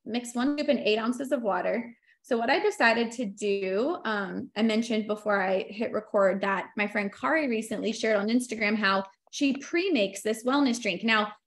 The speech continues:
this is so genius 'cause I'm watching her and I'm like, "Wait, I drink all these every day. I scoop them all into the same cup of water,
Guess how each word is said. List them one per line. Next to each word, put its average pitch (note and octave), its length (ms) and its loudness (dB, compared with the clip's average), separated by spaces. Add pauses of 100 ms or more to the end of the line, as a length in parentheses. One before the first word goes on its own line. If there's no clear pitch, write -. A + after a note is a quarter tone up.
this - 160 0
is E4+ 120 0
so D#4 140 2
genius B3+ 440 2
'cause C4+ 140 2
I'm A3+ 160 2
watching B3+ 400 0
her A#3 100 2
and A3+ 140 2
I'm A3 120 0
like, G#3+ 260 -2
"Wait, D4 400 -2
I D#4+ 140 0
drink C#4 280 2
all A#3+ 140 4
these A#3+ 180 0
every G#3+ 240 0
day. G#3+ 400 2
I B3 120 0
scoop D4+ 420 -2
them A#3 180 4
all A3+ 160 4
into A#3 240 0
the G#3 120 0
same A#3 500 0
cup B3 240 -4
of F#3+ 120 -2
water, F#3+ 460 0